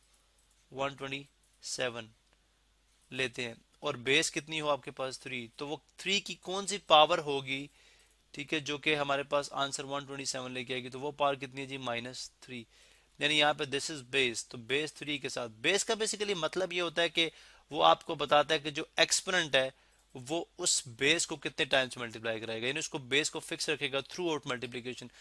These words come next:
अगर बेस फ़ोर है तो फ़ोर फ़ाइव टाइम्स मल्टीप्लाई होगा, अगर बेस आपके पास m है तो m two by three टाइम्स मल्टीप्लाई होगा, अगर आपके पास बेस जो है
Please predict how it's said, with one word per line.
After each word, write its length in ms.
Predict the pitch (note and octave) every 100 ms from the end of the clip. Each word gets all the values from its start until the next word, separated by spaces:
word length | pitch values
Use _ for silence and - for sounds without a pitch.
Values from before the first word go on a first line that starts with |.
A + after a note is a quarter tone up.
| - - -
अगर 220 | D#3 E3+
बेस 320 | C3+ D3+ E3
फ़ोर 280 | - D3+ D#3+
है 60 | D#3
तो 140 | D#3
फ़ोर 440 | - - D#3 F3+ F3
फ़ाइव 280 | - D#3 D#3
टाइम्स 260 | D3+ D3
मल्टीप्लाई 400 | C#3+ C#3 C#3+ D3
होगा, 340 | C#3+ C3+ C#3 C3+ - - -
अगर 220 | D3+ D#3+ C3+ C#3+
बेस 300 | D#3 E3 B2+ D3
आपके 180 | - C#3+
पास 300 | D3 C#3+ - D#3
m 80 | D3+
है 100 | D3+
तो 160 | D3+ -
m 220 | E3 F3+ D#3+
two 140 | E3+ E3
by 100 | D#3
three 180 | - E3
टाइम्स 300 | D3+ D3 -
मल्टीप्लाई 360 | C#3+ C3 C#3 C#3+
होगा, 380 | C#3 C3 C3+ C3 - - -
अगर 200 | D3 D#3
आपके 200 | D#3 -
पास 280 | D3+ D3+ -
बेस 300 | B2 C3 D3
जो 120 | C#3+ D3+
है 180 | D3